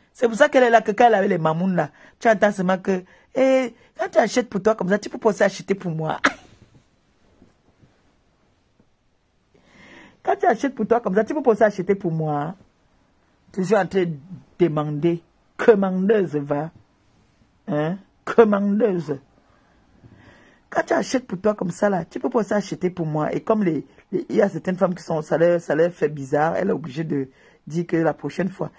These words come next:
Il y a une là qui passe son temps, il va manger tout genre de bitacola. Il y a une là qui est à Toulouse, là-bas, là. Elle, alors, quand elle sait qu'il est là, elle court. Elle, son rôle,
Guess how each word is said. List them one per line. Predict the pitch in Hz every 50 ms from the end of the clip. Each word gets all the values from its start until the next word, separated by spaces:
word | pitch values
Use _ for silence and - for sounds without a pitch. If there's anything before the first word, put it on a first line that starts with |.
| - - _ _ -
Il | -
y |
a | 285 - - 262
une | 254 240
là | 226 214
qui | 208 - 214
passe | - 208 196 196
son | 175 165
temps, | 156 196 185 175 165
il | 175 190 185 - - 254 302 311
va | 285 277 247
manger | 214 202 190 190 208 220
tout | - 247 220
genre | 202 208 196
de | 190 170
bitacola. | 156 165 156 160 156 156 - 160 165 175 170 170 - _ _ - _ _ _ _ -
Il | 285
y | 320
a | - - 269
une | 269 262
là | 254 247
qui | 240 -
est | 226
à | 202 -
Toulouse, | - 165 175 196 214 208 214
là-bas, | 202 185 170 175 190
là. | 190 175 - -
Elle, | 202 247 240
alors, | 202 196 208 214 208
quand | 240 247 254 254
elle | 226
sait | - 226 214
qu'il | - 214 202 196
est | 196
là, | 185 180 170 156 135 - -
elle | - 233 226
court. | - 240 233 220 214 - - - -
Elle, | - 254 277 269 -
son | - 220 202 190 180
rôle, | 202 240 262 262 254